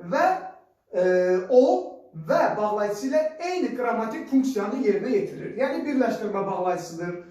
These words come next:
Ona görə biz onları burada əvəz edə bildik. Səttarla Ramil, Səttar və Ramil. Həqiqətən funksiyadan da görürsünüz ki, la burada nə edib, nə iş görüb? Səttar və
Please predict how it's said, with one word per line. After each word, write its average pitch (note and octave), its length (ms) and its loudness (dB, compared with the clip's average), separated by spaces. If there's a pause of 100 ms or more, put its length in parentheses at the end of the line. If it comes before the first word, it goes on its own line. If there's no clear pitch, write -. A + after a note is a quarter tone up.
(180)
Ona F4+ 240 -4
görə F3+ 320 -2
biz D#4+ 380 2
onları G3+ 400 0
burada E3+ 300 -2
əvəz G3 380 -2
edə F#3 160 0 (460)
bildik. E3 640 -6
Səttarla B3 640 0
Ramil, G#3+ 420 0 (180)
Səttar A#3+ 440 -2
və C4+ 160 2
Ramil. - 340 -4 (300)
Həqiqətən A3+ 640 0
funksiyadan A#3+ 480 -2
da F#3 60 -2
görürsünüz A3 580 0
ki, F3+ 220 0
la C4+ 240 6
burada F#3+ 260 -2
nə G#3 80 0
edib, - 380 6
nə G#3 160 -2
iş - 120 -6
görüb? - 300 -8 (720)
Səttar D4+ 560 -2
və G3+ 220 2